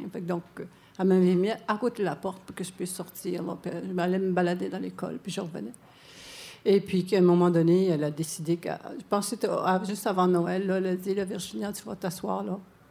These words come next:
Elle m'a changé de place, elle m'a mis devant, puis elle m'a dit, « Tu vas apprendre, là, tu vas écouter. » Hop,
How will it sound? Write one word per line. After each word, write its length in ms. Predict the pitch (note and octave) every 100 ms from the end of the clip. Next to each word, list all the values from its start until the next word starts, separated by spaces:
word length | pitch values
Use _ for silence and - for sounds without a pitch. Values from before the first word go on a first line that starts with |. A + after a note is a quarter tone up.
| -
Elle 80 | F3
m'a 100 | F3
changé 300 | F#3+ F#3 F#3
de 40 |
place, 260 | G3 A3 G#3+
elle 60 |
m'a 100 | G3
mis 160 | F#3+ F#3+
devant, 300 | F#3 F#3 G#3
puis 100 | G#3
elle 80 | F#3+
m'a 80 | F#3
dit, « 140 | F#3
Tu 80 | -
vas 120 | F#3
apprendre, 440 | F3 - E3+ F3 F3
là, 60 | E3+
tu 100 | -
vas 100 | F3+
écouter. » 340 | G3 - - F3+ - _ _ _ _ _ _ - - - -
Hop, 280 | F#3+ A#3 -